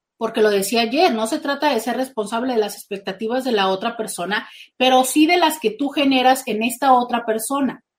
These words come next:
O sea, la responsabilidad es justo estas consecuencias que vienen de los actos que tú haces y que se toca y que tienes que asumir, ¿sabes?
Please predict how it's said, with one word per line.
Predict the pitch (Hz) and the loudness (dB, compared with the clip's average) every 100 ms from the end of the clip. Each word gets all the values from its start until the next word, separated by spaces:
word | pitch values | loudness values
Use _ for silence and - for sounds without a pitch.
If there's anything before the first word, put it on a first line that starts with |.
| _ _ | _ _
O | |
sea, | - 240 | 4 4
la | 233 226 | 8 6
responsabilidad | 233 320 427 - 415 370 339 285 254 254 226 208 202 202 | 6 4 4 2 0 4 2 4 0 0 2 2 2 0
es | 196 196 | -4 -4
justo | 240 247 - 220 233 - - _ _ | -6 -6 2 2 2 -4 -20 _ _
estas | 285 320 381 381 | 2 6 4 6
consecuencias | 302 285 269 233 285 294 285 277 294 | 2 2 0 0 2 2 0 -2 -2
que | 240 | 0
vienen | 202 226 240 269 | 0 0 2 4
de | 247 | 4
los | 214 185 - | 2 0 0
actos | 262 311 - 339 320 | 2 2 0 -6 -4
que | 240 | -6
tú | - 240 | -6 2
haces | 240 202 - 185 196 _ _ _ | 4 4 0 -6 -6 _ _ _
y | 240 | -6
que | - 254 | -2 0
se | 254 | 0
toca | 226 - 269 269 277 269 254 - _ | -2 2 2 4 4 4 0 -6 _
y | 262 240 | -6 -4
que | 247 | -4
tienes | 240 262 262 277 | -2 0 0 0
que | - | 2
asumir, | 262 269 247 208 285 339 - _ _ _ _ _ | 2 2 -2 0 2 2 0 _ _ _ _ _
¿sabes? | - 226 208 262 370 - | -2 2 4 6 2 -2